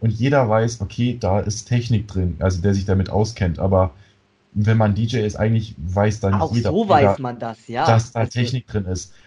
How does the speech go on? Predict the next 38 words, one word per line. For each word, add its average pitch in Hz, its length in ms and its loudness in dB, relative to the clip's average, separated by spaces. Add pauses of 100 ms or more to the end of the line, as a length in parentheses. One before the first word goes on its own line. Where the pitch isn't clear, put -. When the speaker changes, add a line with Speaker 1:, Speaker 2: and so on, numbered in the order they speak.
Speaker 1:
Also 131 220 2
Speaker 2:
Klar. 131 120 -2
Speaker 1:
ist 131 100 -6
es - 220 -10 (440)
die 113 180 -4
Wahrscheinlichkeit 123 720 -2
noch 117 360 -2
höher, 120 380 0 (200)
dass 98 240 -4
jemand 113 420 0
sich 107 140 -10
dafür 98 260 -4
interessiert 120 560 -4
natürlich 139 540 -4
oder 95 160 2
neidisch 123 400 2
ist 120 220 -4
oder 98 180 -2
keine 101 320 0
Ahnung 139 340 2
was 139 280 -2 (340)
und 123 460 2
dann 110 320 2
natürlich 143 760 -2 (100)
entweder 110 400 0
einbricht 143 640 -2 (320)
oder 123 280 4
irgendwas 127 460 2
mit 131 140 -2
deinem 110 140 2
Auto 113 300 0
macht. 98 320 0
Also 104 200 -2
das 107 180 -2
ist 113 100 -4
schon 127 160 -4
oft 117 220 -4
vorgekommen, 143 560 0